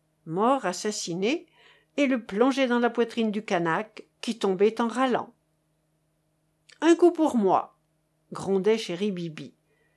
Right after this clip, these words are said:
Et le canaque finit de râler,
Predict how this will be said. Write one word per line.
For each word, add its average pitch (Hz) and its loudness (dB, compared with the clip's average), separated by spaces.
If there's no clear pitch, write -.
Et 247 4
le 277 2
canaque 269 2
finit 247 2
de 220 2
râler, 180 0